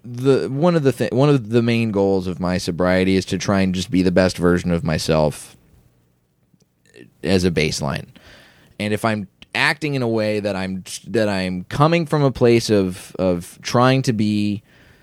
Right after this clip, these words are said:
a good person or coming from a place of contribution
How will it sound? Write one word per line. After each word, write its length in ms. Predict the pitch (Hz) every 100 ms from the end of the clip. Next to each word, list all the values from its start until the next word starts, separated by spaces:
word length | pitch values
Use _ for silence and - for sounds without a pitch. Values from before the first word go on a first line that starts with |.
| _ _
a 160 | 101 92
good 420 | 92 113 113 110
person 720 | 110 110 107 107 101 98 98 -
or 520 | 92 95 95 90 80
coming 280 | - 110 107
from 180 | 101 101
a 40 |
place 320 | 92 104 101
of 140 | 101 87
contribution 920 | 104 95 92 92 107 - 110 110 110